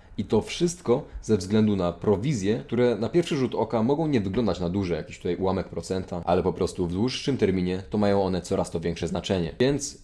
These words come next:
teraz zobaczmy sobie, jak sytuacja wygląda na Bybicie. Przypominam, że nic tutaj nie zmieniam. Klikam Run Strategy i widzimy, że ta sama strategia, co na Binance,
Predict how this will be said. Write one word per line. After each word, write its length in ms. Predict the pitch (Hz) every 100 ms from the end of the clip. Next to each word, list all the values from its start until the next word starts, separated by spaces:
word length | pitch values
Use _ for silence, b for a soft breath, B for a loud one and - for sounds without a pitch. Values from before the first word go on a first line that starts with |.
| -
teraz 440 | 104 95 104 -
zobaczmy 320 | - 92 92 98
sobie, 220 | 92 92
jak 180 | 92 -
sytuacja 380 | 95 90 -
wygląda 260 | 90 92 87
na 180 | 85 82
Bybicie. 640 | 87 101 107 110 - 110 104
Przypominam, 400 | 110 107 101 92
że 120 | 87
nic 300 | 92 117 143
tutaj 220 | - 135
nie 100 | 127
zmieniam. 420 | 101 101 98 95 98 - -
Klikam 440 | 104 127 104 95 87
Run 240 | 90 95 90
Strategy 560 | - 82 92 87 92 90 B B -
i 120 | 110
widzimy, 380 | 104 107 107 104
że 280 | 98 98 - -
ta 300 | 117 117 127 123
sama 340 | - 110 117
strategia, 580 | 117 101 - 98 90 78
co 140 | -
na 100 | 85
Binance, 640 | 82 101 95 92 82 76